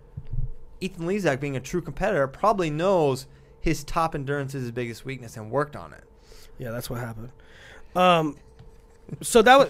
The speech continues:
Speaker 2: this is Daktronics we're talking about with Red and Thornton, Lezak and stu-, and stuff. Uh, it ended up turning into, like, a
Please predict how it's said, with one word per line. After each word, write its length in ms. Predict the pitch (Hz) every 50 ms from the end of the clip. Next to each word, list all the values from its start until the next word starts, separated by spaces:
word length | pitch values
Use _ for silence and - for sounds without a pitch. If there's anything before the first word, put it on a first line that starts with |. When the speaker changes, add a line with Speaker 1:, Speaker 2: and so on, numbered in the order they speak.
| 151
Speaker 2:
this 220 | - 247 262 - -
is 100 | 226 170
Daktronics 800 | - - 202 180 156 - - - 202 202 196 190 170 147 - -
we're 60 | 135
talking 240 | 131 156 151 147 147
about 180 | 151 151 139
with 160 | 123 123 - -
Red 240 | 135 147 147 143
and 100 | 139 131
Thornton, 360 | 135 - 147 151 151 139 127 127
Lezak 420 | 143 156 151 147 143 143 139 135
and 140 | 135 127 120
stu-, 320 | - - - - 135 127 - -
and 160 | 135 131 131
stuff. 280 | - - 131 127 - -
Uh, 140 | 123 131 123
it 140 | 101 135 143
ended 220 | 160 196 208 156 143
up 160 | 143 - -
turning 320 | - 147 143 143 139 131 131
into, 320 | 127 123 120 - - 123 117
like, 240 | 120 120 110 -
a 220 | 101 104 101 98